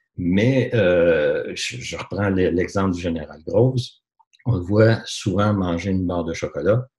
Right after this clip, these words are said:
Bien, c'était, c'est avéré. C'est, il y avait un tiroir de bureau plein de, de, de, de friandises qui, euh,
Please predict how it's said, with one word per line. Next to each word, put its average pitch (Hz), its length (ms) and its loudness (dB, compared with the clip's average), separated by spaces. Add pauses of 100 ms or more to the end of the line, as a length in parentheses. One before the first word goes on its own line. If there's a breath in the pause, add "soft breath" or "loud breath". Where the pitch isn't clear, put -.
(640 soft breath)
Bien, 92 680 0
c'était, - 880 2
c'est - 480 -4
avéré. 120 420 2
C'est, 98 320 -2
il 85 320 0
y 90 120 -2
avait 98 340 2
un 85 140 0
tiroir 95 520 0
de 90 120 -4
bureau 90 640 0
plein 98 400 -2
de, 85 260 -4
de, 80 340 -10
de, 73 160 -12
de - 120 -16
friandises 92 840 -4
qui, 80 420 -10
euh, 76 180 -8